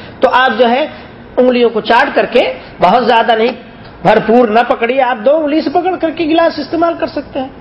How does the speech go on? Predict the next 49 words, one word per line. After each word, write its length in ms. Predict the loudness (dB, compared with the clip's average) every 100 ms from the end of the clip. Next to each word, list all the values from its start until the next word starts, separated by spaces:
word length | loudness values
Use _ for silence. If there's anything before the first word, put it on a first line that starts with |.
| -6
پانی 220 | 0 0 0
پی 140 | -2
سکتے 340 | -2 -2 -4
ہیں۔ 80 | -4 -8 -18 -20 -20 -20 -20 -20 -20 -20 -20 -4
ہاں، 180 | 0 0 -2 -8 -4
لیکن 280 | -2 0 2
یہ 140 | 0 0
طریقہ 260 | 0 0
بھی 140 | 0 2
غلط 300 | 0 0 -2
ہے۔ 60 | -4
کچھ، 180 | -6 -6 -6 -6 -8 -12 -8 -8 -10 -20 -2
بہت 160 | 0 2 2
سارے 140 | 2
لوگ 160 | 2 0 -4 -16 -20 -20 -20 -18 -2
کرتے 340 | 0 2 2
ہیں 120 | 2
کہ 180 | 0 -4 -4 -2 2
داہنے 240 | 2 2
ہاتھ 140 | -2 -2
سے 80 |
تو 100 | -4
پورا 260 | -2 2 2
پکڑیں 340 | 2 0 0
گے 80 | 0
اور 80 | -2
اس 80 | -2
کے 60 | 0
بعد 140 | 0 0
نیچے 280 | -4 -4
سے 140 | 0 0
ایسے 320 | 0 0 -4 -6 -20 -20 -20 -20 -20 -4 0
داہنا 280 | 2 2 0
ہاتھ 180 | -2 -2
لگائیں 360 | 0 -2 -4
گے، 40 | -2
بائیں 280 | 0 2 0
سے 60 | -2
پکڑیں 380 | -2 0 0 0
گے، 40 |
نیچے 260 | -2 -2 0
سے 140 | 2
بایاں 300 | 2 2 0
لگا-، 340 | -2 -2 -2
داہنا 260 | 0 0 0
لگائیں 360 | 0 0 -2 -2
گے، 120 | -4 -8 -20 -6 -2
یہ 80 | 0
طریقہ 280 | 0 0